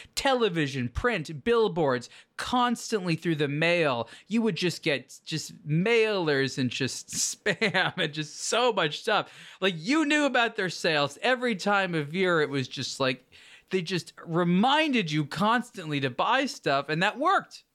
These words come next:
That worked, but no one would go if it wasn't for just them focusing. You know, they're the anchor at malls, and the, and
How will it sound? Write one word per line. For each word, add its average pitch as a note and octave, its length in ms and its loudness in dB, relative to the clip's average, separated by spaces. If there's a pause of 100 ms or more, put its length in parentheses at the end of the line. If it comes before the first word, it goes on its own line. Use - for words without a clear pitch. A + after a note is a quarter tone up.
(600)
That G#3+ 240 0
worked, B3+ 400 0
but F#3 220 -2
no F#3+ 300 2
one B3 260 2
would F#3+ 220 -2
go G3 480 2 (240)
if D#3+ 160 -2
it E3+ 100 0
wasn't F3 360 0
for E3 140 0
just D#3+ 380 -2
them D#3+ 180 2
focusing. D3+ 560 -2
You C3 60 2
know, B2 100 2
they're B2 140 0
the C3 180 -2
anchor F#3+ 360 0
at B2+ 160 -2
malls, D#3+ 580 0
and B2 140 -2
the, A#2 60 2
and A2+ 60 -4